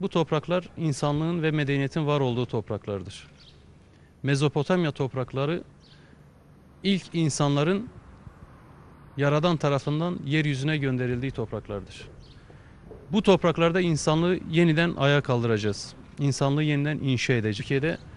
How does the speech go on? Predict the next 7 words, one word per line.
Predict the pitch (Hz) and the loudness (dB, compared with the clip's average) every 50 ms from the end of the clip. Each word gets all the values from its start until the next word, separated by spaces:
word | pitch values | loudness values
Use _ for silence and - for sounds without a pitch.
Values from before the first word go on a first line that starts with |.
| - - - - - - - 151 | -20 -20 -20 -20 -20 -10 -4 0
bazı | 151 147 139 139 131 | 0 0 2 0 -2
siyasetçiler, | - - 139 127 - - 131 117 - - 123 131 139 135 | 0 0 0 0 0 0 -2 -2 -4 -4 -2 -2 -2 0
medya | 139 143 139 127 131 123 | 0 0 0 2 2 0
organları | 123 117 117 117 120 120 117 117 | 0 0 0 -2 -2 -2 -4 -2
tarafından | - 120 117 110 - 151 143 | -2 -4 -4 -4 -4 -2 -2
yapılmıştır, | 135 131 123 - 135 147 185 175 - - 196 | 0 0 0 -2 -2 -4 -4 -4 -2 0 0
yapılmaya | 180 165 - - 135 127 135 147 165 - | 2 2 0 0 0 -2 -2 -2 -2 -4